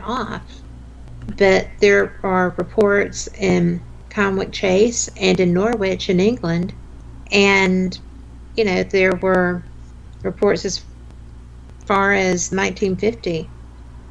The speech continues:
as far back as nineteen fifty. And then I believe that the Conwick Chase incident was in nineteen seventy-four. But in each instance, it was interesting because I don't necessarily go to the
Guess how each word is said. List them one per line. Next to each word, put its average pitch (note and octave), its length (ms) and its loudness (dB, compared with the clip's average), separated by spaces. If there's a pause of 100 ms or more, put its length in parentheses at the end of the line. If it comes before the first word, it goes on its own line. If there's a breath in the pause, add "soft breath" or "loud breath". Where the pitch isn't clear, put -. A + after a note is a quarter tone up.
(960)
as - 120 -4
far F#3+ 140 4
back F#3 220 2
as F#3 120 -4
nineteen F#3 340 -2
fifty. F#3+ 460 -2
And F#3 220 2
then F#3 360 4 (100)
I F#3 60 2
believe F#3+ 420 2
that F#3 220 2
the F3+ 120 2
Conwick F#3 380 -2
Chase G3+ 340 0
incident F3+ 400 -2
was F3 160 0
in F3+ 100 2
nineteen F3+ 380 0
seventy-four. F3 840 0 (840 soft breath)
But F#3+ 360 4
in G3+ 240 2 (100)
each - 340 -4
instance, F#3 720 -2 (460)
it G#3+ 60 4
was G3+ 240 0
interesting G3+ 580 0
because F3+ 540 0 (760)
I C4+ 100 4
don't D4+ 180 -2
necessarily G#3+ 600 2
go F#3 520 2 (300)
to F#3 320 0
the E3+ 480 -2